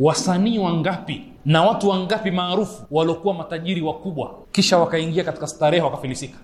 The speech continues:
Na mifano iko hai, hatutaki kutaja, sio? Alikuwa ni mwanamuziki maarufu sana, vyombo vya habari vinataja utajiri wake na mali yake. Alikuwa ni mchezaji mpira mzuri sana maarufu duniani, akawa tajiri mkubwa, mnawafahamu wale. Akaingia katika uraibu,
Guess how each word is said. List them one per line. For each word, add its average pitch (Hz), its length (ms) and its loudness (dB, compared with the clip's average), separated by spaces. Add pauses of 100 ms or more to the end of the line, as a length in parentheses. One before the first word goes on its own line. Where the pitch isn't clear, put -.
(120)
Na 131 60 4
mifano 226 340 2
iko 247 140 -4
hai, 220 320 2
hatutaki 190 440 -6
kutaja, 196 400 -2
sio? - 260 -4 (280)
Alikuwa 208 380 2
ni 254 60 2
mwanamuziki 240 580 -2
maarufu 233 520 -2
sana, 226 600 -2 (140)
vyombo 233 280 4
vya 202 140 0
habari 208 260 2
vinataja 190 480 -2
utajiri 170 320 -6
wake 165 320 -2
na 147 80 -8
mali 143 220 -8
yake. 139 300 -6 (160)
Alikuwa 202 380 2
ni 254 80 2
mchezaji 247 600 0
mpira 247 400 -2
mzuri 233 440 -2
sana 262 440 -2
maarufu 233 520 -2 (160)
duniani, 202 500 2 (220)
akawa 233 340 0
tajiri 233 380 0
mkubwa, 220 500 -2 (260)
mnawafahamu 170 640 0
wale. 131 180 -8 (280)
Akaingia 185 460 2
katika 170 220 -4
uraibu, 160 540 -2